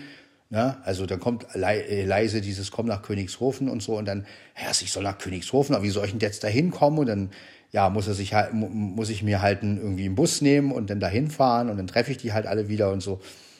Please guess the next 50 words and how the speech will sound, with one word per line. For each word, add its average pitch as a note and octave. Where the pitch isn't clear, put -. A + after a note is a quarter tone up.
Also A#2
da, -
das C3+
habe D3
ich C3
auch E3+
schon G3+
überlegt, F#3
ob E3+
ich D3
sowas D#3+
mal E3
umsetze. F3+
Ähm, B2
aber A2
da G#2+
brauche G#2
ich G#2+
halt, G#2+
wie G#2
gesagt, F#2+
auch F#2
noch F#2
ein F2
paar F2
Geräusche, E2
die F2
ich E2+
benutzen D#2+
darf, D2
ne? F2
Weil E2+
sonst F2
hat's -
ja D#2+
keinen F2+
Sinn. E2+
Ähm, F#2
ja, -
also A#2
so B2+
Sachen D3
in C#3
meinem A2+
Leben, C3+
so B2+
Visionen, G#2+
die D#3+
ich D3+
habe, C3